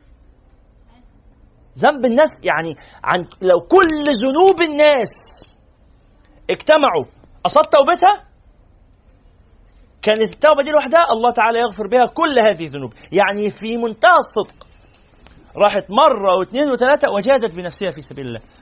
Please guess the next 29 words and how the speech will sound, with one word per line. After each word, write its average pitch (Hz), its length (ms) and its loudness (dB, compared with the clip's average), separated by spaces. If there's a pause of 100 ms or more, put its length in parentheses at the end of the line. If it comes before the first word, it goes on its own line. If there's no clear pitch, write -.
(220)
طب 160 100 -4
أمال، 170 280 0
يعني، 156 300 0
هي 190 60 -2
كده 214 180 -2 (360)
المعصية 165 560 -2
دي 240 80 -4
والذنب 233 360 -4
ده 226 140 -2
ما 190 180 -2
يدلش 247 300 -6
على 202 200 0
مرض 247 260 0
نفسها؟ 294 320 -2
لا، 165 260 -2 (520)
لأنها 208 460 -2
لم 233 180 -2
تستبحه 202 680 -6 (1600)
ولا 208 200 2
تجرأت 233 500 0
عليه 247 400 0 (220)
استخفافا 226 520 -4 (100)
برب 208 240 -2
العزة 180 440 -4 (920)
ولا 254 160 0
حاجة، 233 280 -4
إنما 262 300 -4
لحظة 269 260 -10
ضعف 269 200 -6